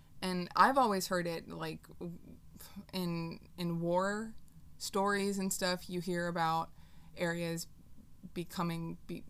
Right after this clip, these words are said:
besieged by an enemy and all of that stuff. So what I like here is that God besieges us, which means that, uh, he's taken us from the enemy, that, that he,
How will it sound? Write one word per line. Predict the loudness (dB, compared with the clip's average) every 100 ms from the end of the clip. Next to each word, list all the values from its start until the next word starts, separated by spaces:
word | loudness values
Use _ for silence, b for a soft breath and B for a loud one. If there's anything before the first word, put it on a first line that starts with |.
| -4
besieged | -2 -2 -2 0 0 -2 -4 -4
by | -2 0
an | -2
enemy | -2 -2 0 -2
and | 0
all | 2 2
of | 2
that | -2 -2
stuff. | -2 -2 -4 B B
So | 0 2 2
what | 0 4 6
I | 8
like | 6 4 2
here | 0 0 2 0
is | -2 -4
that | -4 -2
God | 2 4 4 0 -6
besieges | -6 -6 -4 -2 -2 -2
us, | -2 -2 -4 -8 -10 -14 -14 -14 -16 -16 -8
which | -2 -2 0
means | 0 0 -2 -4
that, | -2 0 0
uh, | 2 2
he's | 0 -4 -4 -2
taken | -2 0 0
us | 0 -2
from | -4 -2
the | -2 -2
enemy, | -4 -6 -8 -10 -14 -16 -16 -16 -14 -16 -16 -18 -4
that, | -2 0 -4
that | -6 -4 -4
he, | -4 -2 -2